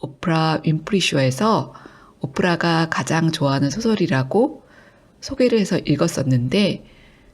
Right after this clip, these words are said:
최근 여무리가 자기도 이 책을 읽고 싶지만 책이기니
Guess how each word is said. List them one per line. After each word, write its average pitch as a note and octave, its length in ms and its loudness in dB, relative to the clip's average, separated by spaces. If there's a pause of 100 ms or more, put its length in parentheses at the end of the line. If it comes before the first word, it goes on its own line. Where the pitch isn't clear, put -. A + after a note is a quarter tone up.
(120)
최근 A3+ 640 2 (180)
여무리가 D#3 840 0 (320)
자기도 D3+ 720 2
이 - 160 -4
책을 D#3 340 -2
읽고 F3+ 220 2
싶지만 G#3 680 0 (420)
책이기니 F#3 800 0